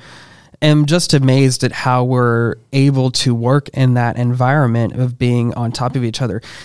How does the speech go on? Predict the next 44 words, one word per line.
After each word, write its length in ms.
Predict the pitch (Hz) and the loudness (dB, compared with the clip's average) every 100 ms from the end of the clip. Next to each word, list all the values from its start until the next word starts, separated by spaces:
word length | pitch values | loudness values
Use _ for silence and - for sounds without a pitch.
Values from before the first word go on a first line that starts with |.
| - - | -8 -2
Uh, 60 | |
you 100 | 131 | 0
know, 140 | 131 117 | 0 0
I'm 200 | 139 165 | -2 2
concerned 360 | 143 - 127 | 0 2 2
that 100 | 127 | 2
we 120 | 139 156 | -2 -2
can't 260 | - 123 | -2 -2
hire 300 | 127 123 120 | 0 0 0
one 180 | 123 131 | 2 2
more 200 | 135 127 | 4 2
detective 640 | 120 - 156 - 85 87 | 0 -2 -2 -4 -8 -6
or 160 | 120 127 | -2 0
another 380 | 127 131 131 123 | 2 2 2 2
dispatcher 720 | 127 147 - 110 98 107 98 | 0 0 -2 -2 -4 -8 -6
or, 420 | - 127 127 120 - - - - | -2 0 0 -2 -8 -20 -8 0
you 100 | 131 | 2
know, 360 | 123 123 123 - | 4 2 0 0
where 220 | 135 139 | 2 4
are 40 | |
we 80 | 147 | 4
gonna 160 | 147 135 | 2 2
put 220 | 156 147 | 0 2
more 200 | 131 131 | 2 2
lockers 380 | 120 127 127 - | 2 0 -2 0
for 160 | 135 | 0
new 180 | 123 123 | 2 2
officers 400 | 120 131 - 127 | 2 0 0 2
that 160 | 127 107 | 2 0
we're 100 | 123 | 0
bringing 340 | 123 123 120 | 2 2 2
on? 240 | 135 143 131 | 2 2 4
I 40 | |
mean, 140 | 131 123 - - | 2 -2 -10 0
these 200 | 139 170 | 2 4
are 240 | 175 147 | 2 0
serious 580 | 131 - 143 190 139 123 | 0 2 2 4 2 0
issues 680 | - 147 - 156 123 120 127 | -2 -2 2 2 2 0 0
that, 260 | 127 123 - - - - | 0 0 -4 -20 -20 -4
um, 340 | 120 120 117 - | 0 0 0 0
you 80 | 139 | 2
know, 120 | 127 | 2
I 160 | 139 | 2
wish 480 | 131 147 175 - - | 4 4 2 0 -4